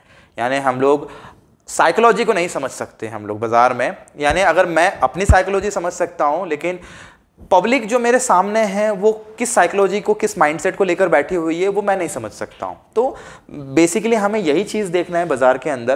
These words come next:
पहले हम लोग कॉन्फिडेंस लेवल बिल्डअप कर दें, क्योंकि देखिए बाज़ार में एक, अ, कहावत है, "आते तो बहुत सारे लोग हैं लेकिन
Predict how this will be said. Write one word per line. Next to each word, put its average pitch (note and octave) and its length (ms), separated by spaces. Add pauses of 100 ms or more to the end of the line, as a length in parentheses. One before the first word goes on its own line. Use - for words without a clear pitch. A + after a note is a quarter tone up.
(120)
पहले C3 220
हम D#3+ 240
लोग E3 160
कॉन्फिडेंस C#3 420
लेवल E3 160
बिल्डअप B2 340
कर A#2+ 120
दें, G#2 160
क्योंकि D3+ 280
देखिए C#3+ 320 (380)
बाज़ार A#2 340
में A#2+ 340 (460)
एक, B2 260
अ, G2 800
कहावत B2+ 400
है, A#2+ 400 (160)
"आते A2+ 260
तो E3 140
बहुत C3+ 280
सारे C#3 220
लोग A#2 280
हैं A#2+ 380
लेकिन B2 500